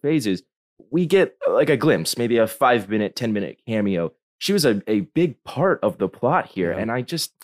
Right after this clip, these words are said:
Speaker 1: again, nothing against her acting. She, she was phenomenal in the film. I just, you're right. They could have cut twenty, thirty minutes out of this movie by getting rid of that.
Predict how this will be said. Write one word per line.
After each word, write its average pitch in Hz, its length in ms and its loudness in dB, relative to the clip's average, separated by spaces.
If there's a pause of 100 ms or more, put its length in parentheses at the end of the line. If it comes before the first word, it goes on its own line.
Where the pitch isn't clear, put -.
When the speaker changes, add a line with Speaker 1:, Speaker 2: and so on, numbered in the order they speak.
(500)
Speaker 1:
again, 123 420 0
nothing 143 280 -4
against 170 380 -2
her 165 220 2
acting. 143 480 -2
She, 117 220 -10
she - 160 -8
was 117 140 -8
phenomenal 139 420 0
in 110 60 0
the 95 60 -2
film. 165 380 -2
I 110 100 -6
just, - 340 -4
you're 127 180 0
right. 139 260 0
They 98 100 -2
could 175 200 -2
have 170 160 -2
cut 143 300 0
twenty, 135 260 -2
thirty 120 240 0
minutes 120 320 -2
out 131 140 0
of 117 60 -2
this 107 180 -4
movie 117 400 0 (280)
by 113 140 2
getting 107 340 0
rid 113 180 2
of 80 240 -2
that. - 220 -14